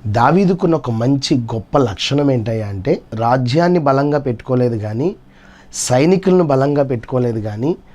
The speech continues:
బంధుమిత్రాదులను బలంగా పెట్టుకోలేదు కానీ, తన ప్రాణమంట కొన్ని సమస్యల చేత, కొంతమంది శత్రువుల చేత తరంబడుతున్నప్పుడు ఆయన అలవర్చుకున్న మంచి గుణం ఏంటయ్యా అంటే,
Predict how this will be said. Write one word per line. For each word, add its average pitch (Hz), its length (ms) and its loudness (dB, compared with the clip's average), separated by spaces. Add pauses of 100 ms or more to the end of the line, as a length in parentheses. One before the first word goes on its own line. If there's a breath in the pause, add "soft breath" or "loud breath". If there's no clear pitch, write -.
(260 loud breath)
బంధుమిత్రాదులను 165 920 0
బలంగా 131 340 -2
పెట్టుకోలేదు 120 560 -4
కానీ, 110 400 -4 (760 loud breath)
తన 139 140 4
ప్రాణమంట 143 840 2 (460)
కొన్ని 127 240 0
సమస్యల 139 600 -2 (140)
చేత, 127 380 0 (140)
కొంతమంది 135 500 2
శత్రువుల 143 540 0
చేత 156 220 -2 (140)
తరంబడుతున్నప్పుడు 123 1080 -2 (640 soft breath)
ఆయన 143 760 2
అలవర్చుకున్న 156 720 0
మంచి 135 600 -2
గుణం 131 220 0
ఏంటయ్యా 123 340 -2
అంటే, 120 360 -2